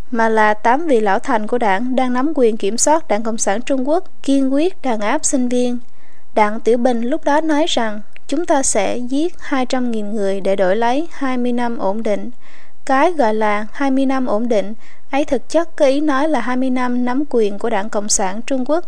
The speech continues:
Ý tưởng này phù hợp với mục đích căn bản của Đảng Cộng sản Trung Quốc là nắm quyền cai trị độc tài,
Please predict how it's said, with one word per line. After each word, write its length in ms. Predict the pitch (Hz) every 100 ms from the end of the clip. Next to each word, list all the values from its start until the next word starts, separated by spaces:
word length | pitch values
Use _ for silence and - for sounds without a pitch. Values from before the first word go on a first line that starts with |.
| - - - - -
Ý 120 | 320
tưởng 240 | 349 240 262
này 240 | 269 220
phù 220 | - 220
hợp 240 | 214 226 208
với 100 | 277
mục 160 | 254 -
đích 200 | 349 -
căn 240 | 262 254
bản 280 | 233 190 247
của 100 | 269
Đảng 180 | 208 233
Cộng 180 | 214
sản 300 | 214 208 190
Trung 220 | 240 269 254
Quốc 200 | 311 349 - - - -
là 100 | 226
nắm 180 | 233 285 311
quyền 280 | 240 214
cai 200 | 226 247
trị 160 | 247 202
độc 280 | 202 190 -
tài, 320 | 202 190